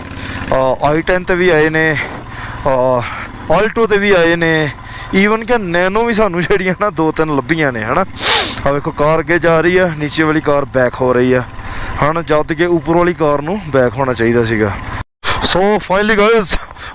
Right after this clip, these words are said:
we are at Pangong Lake, which is our destination। ਅਹ, ਇਸ ਤਰ੍ਹਾਂ ਟੈਂਟ ਲੱਗੇ ਹੋਏ ਆ ਜੀ ਹਰ ਪਾਸੇ। ਤੇ,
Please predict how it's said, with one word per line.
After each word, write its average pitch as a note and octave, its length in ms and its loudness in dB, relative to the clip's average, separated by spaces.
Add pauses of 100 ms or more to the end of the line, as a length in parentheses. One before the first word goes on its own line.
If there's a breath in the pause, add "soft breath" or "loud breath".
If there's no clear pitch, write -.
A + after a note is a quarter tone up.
we E3+ 80 4
are F#3 300 4
at F3 140 -4
Pangong F3 520 0 (240)
Lake, F3+ 340 2 (580 loud breath)
which E3 280 2
is - 320 0
our D#3+ 480 2
destination। F3+ 440 0 (840 loud breath)
ਅਹ, C#3+ 400 0
ਇਸ C#3+ 120 -2
ਤਰ੍ਹਾਂ F3 220 2 (160)
ਟੈਂਟ E3 220 0
ਲੱਗੇ D#3+ 240 0
ਹੋਏ D3+ 260 4
ਆ - 20 2
ਜੀ F3+ 160 -2 (840 loud breath)
ਹਰ D#3 80 2
ਪਾਸੇ। D3+ 320 0 (1120 loud breath)
ਤੇ, A#2+ 280 2